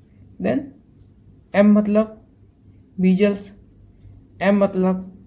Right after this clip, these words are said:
mumps, आर मतलब rubella, P मतलब polio मतलब poliomyelitis और yellow fever मतलब येलो fever।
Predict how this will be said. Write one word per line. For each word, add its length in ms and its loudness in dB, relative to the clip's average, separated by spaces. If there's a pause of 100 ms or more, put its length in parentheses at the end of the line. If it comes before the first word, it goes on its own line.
(140)
mumps, 520 0 (840)
आर 220 6
मतलब 520 -4 (200)
rubella, 560 2 (1200)
P 140 6
मतलब 580 0 (180)
polio 260 4
मतलब 500 -2 (120)
poliomyelitis 640 2 (540)
और 60 -4
yellow 280 2
fever 200 0
मतलब 400 -4 (180)
येलो 300 -2
fever। 360 -4